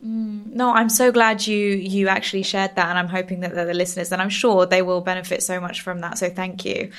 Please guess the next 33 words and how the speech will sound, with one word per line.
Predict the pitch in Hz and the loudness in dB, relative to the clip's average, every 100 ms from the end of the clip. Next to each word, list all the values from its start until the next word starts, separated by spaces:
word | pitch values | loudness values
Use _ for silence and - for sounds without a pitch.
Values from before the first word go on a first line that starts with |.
| - - - - - | -18 -18 -20 -20 -12
You | - | 0
know, | 277 349 294 - - _ _ | 6 8 8 2 -8 _ _
Sarah, | - 294 269 | 2 6 6
if | 247 | 6
there | 254 302 | 6 4
was | 330 | 6
a | 285 220 196 190 - - | 6 8 8 4 0 -8
"This | 190 220 226 | -2 2 2
Is | 214 202 | 0 0
Your | 196 185 | 0 0
Life" | 180 180 180 - | 0 -2 -4 -8
reel | - 175 139 92 - - | -6 -2 0 0 -4 -10
in | 190 | -8
front | 185 175 | -6 -6
of | - | -6
you | - 180 | -4 -2
right | 180 175 | -2 -4
now, | 165 101 90 185 | -6 -8 -8 -6
you | 202 | -2
know, | 190 190 202 | 0 2 2
just | 220 262 | 2 2
of | 277 220 | 2 0
your | 214 220 | 0 -2
career, | - 196 185 180 185 190 | -2 0 4 4 4 0
just | - 202 - | -4 -8 -4
purely | 240 240 233 | -2 0 0
professional, | 226 208 202 190 - 180 180 180 180 - - - _ - | -4 -4 -2 0 -2 -4 -4 -4 -8 -16 -20 -20 _ 6
what | 269 | 6
would | 277 269 | 6 2
be | 269 | -2
the | 214 208 - | -2 -4 0
ultimate | 202 190 - 190 175 180 | 0 0 -4 -6 -6 -10
highlight? | - - - - - - - - | -8 -8 -4 -4 -4 -8 -16 -16